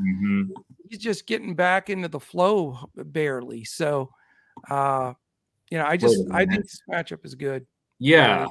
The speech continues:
Speaker 2: good.
Speaker 1: I know who Keegan Murray is. He played for Iowa. I remember
Speaker 2: Correct.
Speaker 1: watching the Badgers play against him. Okay.
Speaker 2: He did.
Speaker 1: Yeah. Yeah. I know who he is. Yeah.
Speaker 2: He's a
Speaker 1: Yeah,
Speaker 2: score.
Speaker 1: no, he,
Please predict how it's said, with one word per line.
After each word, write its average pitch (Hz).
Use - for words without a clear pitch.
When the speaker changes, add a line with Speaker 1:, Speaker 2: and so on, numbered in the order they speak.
Speaker 2:
good. 120
Speaker 1:
I 131
know 175
who 113
Keegan 98
Murray 90
is. 95
He 113
played 120
for -
Iowa. 95
I 101
remember 107
Speaker 2:
Correct. 220
Speaker 1:
watching 95
the 101
Badgers 95
play 87
against 85
him. -
Okay. 113
Speaker 2:
He 156
did. 143
Speaker 1:
Yeah. 95
Yeah. 90
I 107
know 98
who 92
he 87
is. -
Yeah. 139
Speaker 2:
He's 175
a 202
Speaker 1:
Yeah, 139
Speaker 2:
score. 120
Speaker 1:
no, 127
he, 165